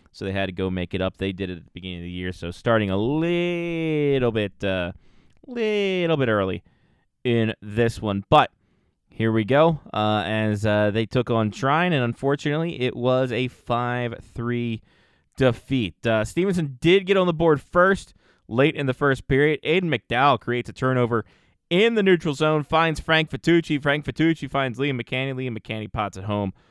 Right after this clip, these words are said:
one nothing Stevenson at the break. Then Trine gets one. Garrett Halford pots home, uh, the goal going through, uh, defense and put it on Marco Sturma. Sturma, unfortunately, unable to grab that. We're tied up at one. Anthony Starzi, though,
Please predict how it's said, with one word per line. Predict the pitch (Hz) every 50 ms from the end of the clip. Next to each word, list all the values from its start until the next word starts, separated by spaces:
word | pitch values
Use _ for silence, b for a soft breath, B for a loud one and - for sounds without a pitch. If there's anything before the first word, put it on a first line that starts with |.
| b b b b
one | - 117 123 127 123
nothing | 120 113 107 - - 101
Stevenson | 90 - - 113 107 104 104 98 - 101 92 _ - -
at | 110 113 113 110 _ -
the | 98 101 95
break. | 80 - - 101 101 98 87 76 87
Then | - 104 107 107
Trine | 95 - - 110 110 113 113 107 95 87 - _ _ _ _ b b b b
gets | - 127 123 -
one. | 135 131 127 123
Garrett | 110 131 135 135 127 113
Halford | 110 123 127 139 139 135 - 139 123 - b b b b b b b b b
pots | - - 131 131 127 - -
home, | 120 127 135 139 135 131 131 127
uh, | 127 123 120 120 117
the | 113 117
goal | 113 - 131 131 131 127
going | 120 120 123 127 123 120
through, | - 123 120 117 113 113 113
uh, | 110 107 107 107
defense | 101 98 95 101 107 - - 127 127 120 113 - 104
and | 95 -
put | 123 113
it | 110
on | 110 107 104
Marco | 104 104 107 107 107 - 101 95
Sturma. | 92 - - - 120 113 110 107 104
Sturma, | 95 - - 117 110 107 101 98 92 92 b b b b b b b b
unfortunately, | 95 95 90 - - 117 110 - - 104 104 98
unable | 98 104 104 104 101 90 92
to | - 92
grab | 92 92 104 107 104 101 95
that. | 101 101 87 73
We're | 101 104 101
tied | 92 - - 107 104 104 101
up | 98 87 95
at | 87 87
one. | 95 104 107 107 101 92
Anthony | - - 127 135 139 139 135 107 95
Starzi, | - - - - 131 135 143 147 143 127 120 107 98
though, | 101 95 80 -